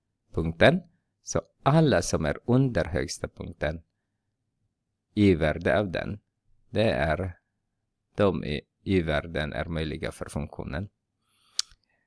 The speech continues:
Okej, ska vi titta. Så om vi har, eh, om vi har, eh, flyttat allting här plus x upphöjt till två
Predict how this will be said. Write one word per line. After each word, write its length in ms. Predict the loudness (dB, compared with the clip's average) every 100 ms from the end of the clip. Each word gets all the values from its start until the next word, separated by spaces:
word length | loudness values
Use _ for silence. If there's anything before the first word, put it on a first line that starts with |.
| _ _
Okej, 300 | 4 4 0
ska 200 | -8 -2
vi 80 | 0
titta. 320 | 0 -2 -4 -12 _ -8
Så 220 | 0 2
om 140 | 2
vi 120 | 2
har, 280 | 2 2 2 -4 _ _ _ _ _ _ _ _ _ _ _ _ _
eh, 480 | -8 -6 -6 -6 -8 -12 -18 _ _ _ _ _
om 100 | -4
vi 120 | -2 0
har, 360 | 0 -2 -2
eh, 280 | -6 -6 -10 -14 _ _ _ _ _ _ _ _ _ _ _ _ _ _ _ _ _ _
flyttat 420 | -2 0 2 -2 -4 _ 4
allting 420 | 4 4 -2 -4
här 280 | -6 -8 -14 -8
plus 260 | -6 -4 -6
x 220 | -6 -8 -12 -12 _ _ _ _ _
upphöjt 340 | -8 -4 -4
till 140 | -6 -10
två 340 | -2 -2 -2